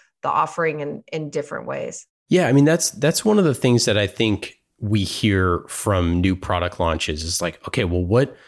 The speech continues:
Speaker 2: what breakdown for the next year do you spend on the new product versus,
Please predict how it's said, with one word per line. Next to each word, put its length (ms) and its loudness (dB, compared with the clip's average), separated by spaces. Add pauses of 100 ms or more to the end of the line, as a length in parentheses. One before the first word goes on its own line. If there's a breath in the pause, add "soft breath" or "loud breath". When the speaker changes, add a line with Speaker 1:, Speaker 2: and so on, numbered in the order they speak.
(500 loud breath)
Speaker 2:
what 300 0
breakdown 520 2
for 200 0
the 80 2
next 480 -2
year 260 2
do 180 -4
you 160 2
spend 840 -2 (120)
on 300 0
the 80 0
new 240 2
product 540 -2
versus, 840 -2